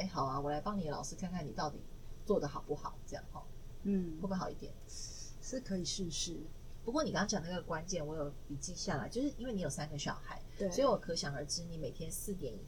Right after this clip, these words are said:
Speaker 1: 后，就是会很像打仗一样，这件事情应该已经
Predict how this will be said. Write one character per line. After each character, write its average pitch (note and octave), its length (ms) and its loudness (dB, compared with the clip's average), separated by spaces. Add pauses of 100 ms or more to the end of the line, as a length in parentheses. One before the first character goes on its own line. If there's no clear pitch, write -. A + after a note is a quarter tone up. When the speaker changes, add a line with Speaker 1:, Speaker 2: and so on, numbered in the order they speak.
Speaker 1:
后， E3 240 4 (720)
就 F3 120 -2
是 E3+ 200 -2
会 E3+ 180 4
很 D#3 220 -4
像 D#3+ 200 0
打 - 160 -6
仗 D#3 240 -2
一 C#3 60 -4
样， D#3 160 -4
这 D3+ 80 -6
件 D3+ 180 -6
事 E3 200 2
情 C#3+ 180 -2
应 C#3+ 100 -4
该 D3+ 160 0
已 D3 60 -4
经 C#3+ 260 -4